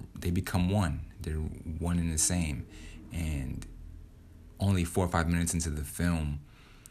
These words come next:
the musical score and the sound design, it really sa-, sets the, the mood for the film. And just to give you a synopsis of the film, it's about Solomon's girlfriend, Ada, who we meet a little later on. And she is due to get married to another man, a rich man.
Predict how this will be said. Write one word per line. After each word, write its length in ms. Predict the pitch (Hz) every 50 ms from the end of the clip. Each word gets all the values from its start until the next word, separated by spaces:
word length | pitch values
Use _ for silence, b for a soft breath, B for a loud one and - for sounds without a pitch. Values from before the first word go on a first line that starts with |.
| B B B B -
the 100 | 87 73
musical 480 | 87 90 90 87 85 90 - - 82
score 400 | - - - - 80 80 82 80
and 100 | 78 73
the 60 | 76
sound 320 | - - - 90 90 85 80
design, 340 | 78 76 80 76 76 76 73
it 60 | 76
really 260 | 80 87 87 82 80
sa-, 640 | 78 - - - - - - - - 90 82 82 - -
sets 380 | - - - - 98 87 - -
the, 160 | - - 78
the 160 | - - -
mood 320 | 78 80 85 85 87 82 -
for 100 | - 78
the 140 | 71 76 76
film. 460 | - - 85 82 76 71 69 69 - - - _ - - - B B B B B B - -
And 100 | 92 87
just 160 | 98 107 -
to 40 | 107 104
give 200 | 98 107 101 90
you 80 | 98
a 40 | 92
synopsis 540 | 87 - 85 85 90 90 82 - - 90 85
of 100 | 87 78
the 80 | 82
film, 460 | 80 - - 92 95 95 87 73 69 73
it's 120 | - -
about 480 | 95 85 - 92 90 90 87 - - - - - - -
Solomon's 480 | - - - 101 92 87 85 80 78 -
girlfriend, 540 | - - 82 87 85 - - 92 87 82 - -
Ada, 380 | 87 90 90 87 90 98 101 -
who 80 | 90
we 160 | 82 80 82
meet 460 | 80 82 87 90 87 - - - - - - - - - - -
a 60 | - 82
little 180 | 87 85 82
later 300 | 80 82 82 80 71 73
on. 400 | 80 82 80 85 85 85 90 - B B B B B B B B B B B B -
And 460 | 95 92 87 85 82 78 78 - - -
she 280 | - - - 101 95
is 80 | 90 85
due 160 | 87 104 92
to 80 | 90 85
get 200 | 85 90 78 71
married 640 | 80 80 82 85 85 82 82 80 78 - - -
to 140 | - - 82
another 300 | 82 82 82 85 85 76
man, 480 | 69 67 67 67 64 55 53 - - - -
a 60 | 87
rich 300 | 90 98 95 - - -
man. 300 | 69 69 62 - -